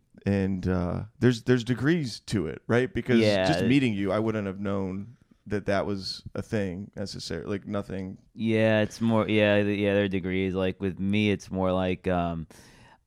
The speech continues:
Speaker 2: I'll be doing something and someone won't know why. Whereas, like, someone like Benny Feldman, very funny comic, it's, like, very, 'cause he's got ver-,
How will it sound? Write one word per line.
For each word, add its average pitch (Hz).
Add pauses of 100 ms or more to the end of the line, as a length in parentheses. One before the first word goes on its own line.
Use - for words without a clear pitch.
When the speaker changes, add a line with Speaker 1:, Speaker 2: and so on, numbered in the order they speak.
Speaker 2:
I'll 95
be 90
doing 95
something 92
and 92
someone 90
won't 90
know 90
why. 90
Whereas, 90
like, 85
someone 87
like 85
Benny 87
Feldman, 87
very 90
funny 87
comic, 90
it's, 80
like, 82
very, 82
'cause 90
he's -
got 85
ver-, 85